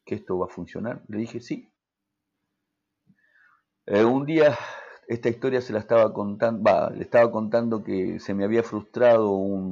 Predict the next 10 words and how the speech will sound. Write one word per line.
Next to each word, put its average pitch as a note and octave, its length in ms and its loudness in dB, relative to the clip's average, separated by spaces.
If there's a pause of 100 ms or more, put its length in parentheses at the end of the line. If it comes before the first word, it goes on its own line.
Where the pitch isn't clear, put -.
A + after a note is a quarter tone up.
(120)
un, G2+ 300 -8
un, G#2 240 -4
la F#2+ 160 2
compra A#2 420 0
de G2+ 100 -2
un G#2 140 -2
lugar G#2+ 360 0
que F2 280 -6
me F2+ 140 -6
pidieron G2 680 -6